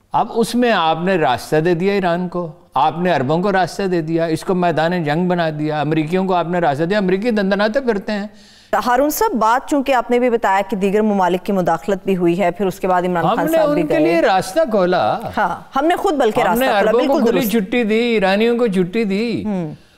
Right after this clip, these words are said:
Speaker 1: हमने जनाब इंडियंस को छुट्टी दी, इंडियंस को
Speaker 2: कि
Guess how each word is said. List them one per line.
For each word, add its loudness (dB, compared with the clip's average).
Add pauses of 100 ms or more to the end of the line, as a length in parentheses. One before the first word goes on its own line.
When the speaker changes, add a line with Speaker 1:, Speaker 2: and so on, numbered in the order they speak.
(280)
Speaker 1:
हमने 2
जनाब 0
इंडियंस 2
को 2
छुट्टी 0
दी, 0 (440)
इंडियंस 0
को 2 (1160)
Speaker 2:
कि -2